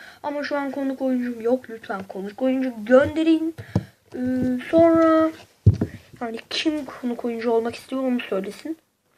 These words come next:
Ondan sonra şu an oyuncularım yok çünkü. Oyuncu arıyorum.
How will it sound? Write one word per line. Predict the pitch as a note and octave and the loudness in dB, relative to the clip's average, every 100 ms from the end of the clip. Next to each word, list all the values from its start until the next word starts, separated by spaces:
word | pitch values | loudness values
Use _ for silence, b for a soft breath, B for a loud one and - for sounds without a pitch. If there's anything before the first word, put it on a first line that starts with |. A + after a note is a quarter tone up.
| B B B B B B B B - | B B B B B B B B -10
Ondan | F#3 C#4+ C#4+ C#4+ | -8 -4 -2 2
sonra | D4 | 2
şu | C#4+ C#4+ | 2 2
an | D4 B3 | 2 0
oyuncularım | A#3+ A#3+ A#3+ B3 B3+ C4+ C#4+ C4 | 2 2 0 2 2 2 0 -2
yok | A3+ - - | -2 -6 -14
çünkü. | G#3+ B3 B3+ | -8 -6 -4
Oyuncu | A3+ A3+ A3+ A3+ B3 | -4 -4 -4 -6 -6
arıyorum. | G#3+ G#3+ G#3 D#4 | -8 -8 -10 -8